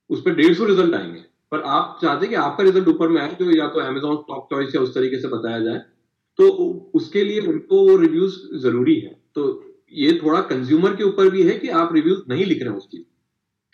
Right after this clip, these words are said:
और दूसरी बात ये है कि अगर आप रिव्यूज पढ़ रहे हैं और रिव्यूज के हिसाब से आप सामान खरीद रहे हैं, तो मेरा ये मानना है कि एटलीस्ट अभी वाले टाइम में ये हो गया कि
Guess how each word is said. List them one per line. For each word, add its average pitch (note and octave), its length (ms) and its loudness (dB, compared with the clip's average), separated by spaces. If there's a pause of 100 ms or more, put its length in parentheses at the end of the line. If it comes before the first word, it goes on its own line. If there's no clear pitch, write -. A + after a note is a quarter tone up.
(280)
और E3 220 2
दूसरी D3 340 -2
बात G#3+ 280 -2
ये G3 100 4
है F#3+ 80 0
कि A#3+ 100 -6
अगर G3+ 180 -4
आप F#3+ 180 -4
रिव्यूज D#3+ 280 0
पढ़ - 280 -2
रहे F3+ 220 0
हैं D3+ 100 -2
और D#3 140 -2
रिव्यूज D3 260 0
के F#3 80 0
हिसाब D#3+ 220 0
से E3+ 100 -6
आप E3 60 -4
सामान C3+ 300 -6
खरीद C#3+ 340 -4
रहे G#2 120 -6
हैं, - 120 -18 (420)
तो D#3+ 80 0
मेरा C#3 280 2
ये G3+ 160 -2
मानना D#3+ 240 -2
है G#3+ 60 -4
कि G#3 100 -4
एटलीस्ट E3+ 280 -4
अभी C3+ 200 0
वाले E3 180 2
टाइम D#3 200 -4
में E3 100 0
ये E3 60 2
हो D#3 80 0
गया F3+ 100 -4
कि A#2+ 180 -10